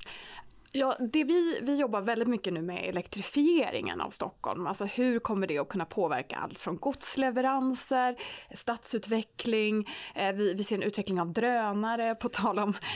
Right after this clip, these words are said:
ja, liksom leveranser. Eh, är det så att, att Stockholm tjugo trettio, tjugo trettiofem, eh, faktiskt kan möjliggöra att, att nästan all godstrafik går nattetid? Vad betyder det då för framkomligheten dagtid? Hur bygger vi fastigheter idag där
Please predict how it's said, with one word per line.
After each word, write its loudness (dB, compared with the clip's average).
ja, 0
liksom 2
leveranser. 2
Eh, -2
är 2
det 2
så 0
att, -2
att -6
Stockholm -2
tjugo 0
trettio, -6
tjugo -4
trettiofem, -2
eh, 0
faktiskt -4
kan 2
möjliggöra 0
att, -8
att -6
nästan -2
all -4
godstrafik -6
går 0
nattetid? -2
Vad -2
betyder -2
det 2
då -2
för -6
framkomligheten -4
dagtid? 0
Hur 0
bygger -2
vi -2
fastigheter -4
idag 0
där 0